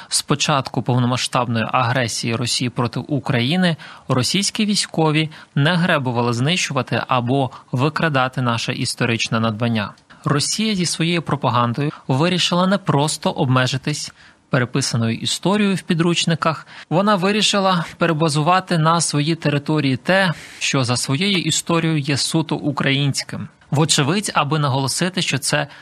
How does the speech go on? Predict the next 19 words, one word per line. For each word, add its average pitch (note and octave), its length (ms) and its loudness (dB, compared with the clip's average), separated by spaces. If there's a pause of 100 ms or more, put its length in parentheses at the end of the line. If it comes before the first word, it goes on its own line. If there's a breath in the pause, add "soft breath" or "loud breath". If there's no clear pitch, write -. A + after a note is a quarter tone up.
(220 loud breath)
російське. C#3+ 800 -4 (260)
Сьогодні G3+ 340 2
будемо E3 320 2
говорити D#3 380 0
про C#3 240 0
те, G#3+ 340 0 (360 loud breath)
як D#3 540 0
Україні D#3 800 2 (240 loud breath)
повернути E3+ 540 2
все - 240 0
вкрадене. A2 600 -2 (160)
Згідно F3 360 2
з - 60 -2
Конституцією D3+ 720 -2
України, D#3+ 720 0 (320 loud breath)
культурна F3+ 500 2
спадщина E3+ 720 0 (240 loud breath)
охороняється C3 720 2
законом. A#2 640 -2